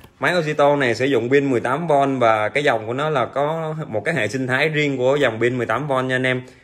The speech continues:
Thì anh em nào mà đã có pin Ojito rồi thì anh em có thể sử dụng được nhiều dòng máy của Ojito. Còn pin của nó có thể sử dụng được chung với lại những cái dòng khác không thì mình cũng chưa thử nữa.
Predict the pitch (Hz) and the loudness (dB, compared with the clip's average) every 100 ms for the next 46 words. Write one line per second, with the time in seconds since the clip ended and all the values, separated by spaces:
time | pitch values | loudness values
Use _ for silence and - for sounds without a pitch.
0 | _ 120 123 139 139 117 110 110 123 156 | _ 2 4 2 0 0 0 0 0 2
1 | 147 139 135 135 135 131 127 110 104 95 | 2 2 2 0 2 4 4 4 2 2
2 | 101 107 120 117 123 113 123 120 104 104 | -2 -2 -4 -2 -2 -2 -2 -4 -4 -6
3 | 110 107 104 101 107 139 143 131 123 120 | -4 -2 -2 -2 -2 -2 -2 -2 0 2
4 | 120 107 - - _ - 110 120 131 131 | 2 0 -4 -20 _ -4 -2 2 0 0
5 | 139 151 156 120 120 127 113 104 110 104 | -2 0 0 0 0 2 2 0 -2 -4
6 | 101 143 135 139 147 104 104 113 139 143 | -2 -2 0 0 0 -2 -4 -2 -2 0
7 | 117 98 92 143 156 135 123 117 95 95 | -2 -4 -8 -8 -4 -4 -4 -4 -4 -4
8 | 95 95 117 143 135 127 90 123 131 | -6 -6 -4 2 2 2 0 0 0